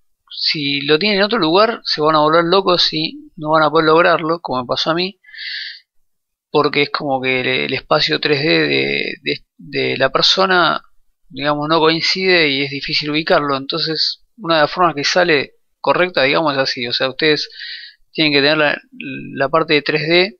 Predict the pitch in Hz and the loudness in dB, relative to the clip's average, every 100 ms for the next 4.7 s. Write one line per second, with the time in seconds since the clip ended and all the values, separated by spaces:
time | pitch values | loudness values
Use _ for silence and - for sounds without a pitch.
0 | _ 135 139 151 143 - 151 160 151 160 | _ -6 0 0 -2 -4 0 2 4 4
1 | 180 202 202 196 - - 160 143 135 160 | 4 2 0 -2 -2 -10 -6 -2 -2 2
2 | 160 147 143 - 165 165 165 160 143 156 | 0 2 2 2 2 0 0 -4 -2 -2
3 | 151 160 165 - 156 143 143 - 160 156 | 0 0 -2 -4 -4 -2 -4 -4 -4 0
4 | 143 139 165 - 202 196 214 | 2 2 2 2 2 0 -2